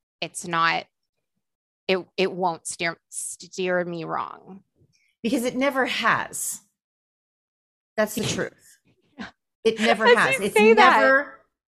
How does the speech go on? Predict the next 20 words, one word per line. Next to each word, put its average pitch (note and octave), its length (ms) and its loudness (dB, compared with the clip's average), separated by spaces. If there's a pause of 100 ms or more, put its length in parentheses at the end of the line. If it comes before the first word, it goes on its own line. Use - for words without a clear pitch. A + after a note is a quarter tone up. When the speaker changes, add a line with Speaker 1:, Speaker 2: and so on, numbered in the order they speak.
(100)
Speaker 2:
never B3+ 520 2
failed E3+ 380 -4
you. B2+ 240 -16 (1160)
The G#3 180 2
only D#4 380 4
thing E4 220 -2
that's D#4 240 -4
failed G#3 340 0
you F3 240 -4
is F3+ 220 -6
your F#3 100 -4
mind F#3+ 480 0
gets F#3+ 220 -6
in F#3 80 -6
the F3 80 -6
way. - 440 -10 (1040)
Speaker 1:
Yeah. F#4+ 560 0 (1800)
No, D#4+ 240 6
I, D4+ 140 4
Speaker 2:
Yeah. E4 80 -4